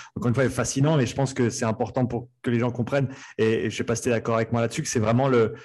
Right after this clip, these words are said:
l'étape finale, on va dire. C'est pas par là que tu vas nécessairement commencer.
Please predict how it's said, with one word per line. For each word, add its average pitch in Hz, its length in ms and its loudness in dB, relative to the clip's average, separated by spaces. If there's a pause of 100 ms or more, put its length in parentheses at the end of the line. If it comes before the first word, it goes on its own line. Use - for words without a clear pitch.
(200)
l'étape 123 380 2
finale, 135 360 2
on 117 60 4
va 110 100 4
dire. 104 160 0
C'est - 140 -8
pas 135 140 2
par 127 220 0
là 127 140 2
que 127 80 -10
tu - 140 -4
vas 117 80 2
nécessairement 113 540 0
commencer. 123 540 0